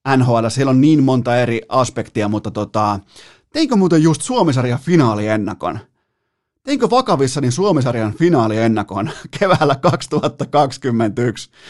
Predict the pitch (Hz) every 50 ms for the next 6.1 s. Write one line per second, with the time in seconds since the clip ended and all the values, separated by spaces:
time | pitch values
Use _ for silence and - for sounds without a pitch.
0 | - - - - - - - _ _ _ - 247 214 165 139 123 120 117 120 117
1 | 113 131 151 196 247 226 165 151 147 165 185 180 170 170 175 175 165 - - 139
2 | - 139 131 131 135 135 127 151 147 139 - - 123 120 117 110 120 139 135 131
3 | 110 104 107 107 - - 117 113 110 107 104 104 101 - 127 135 127 120 120 -
4 | 127 120 113 113 110 120 110 - - 113 110 107 107 - - _ _ _ _ _
5 | _ - _ _ - 151 156 147 131 120 120 117 113 113 110 110 - 110 107 107
6 | 104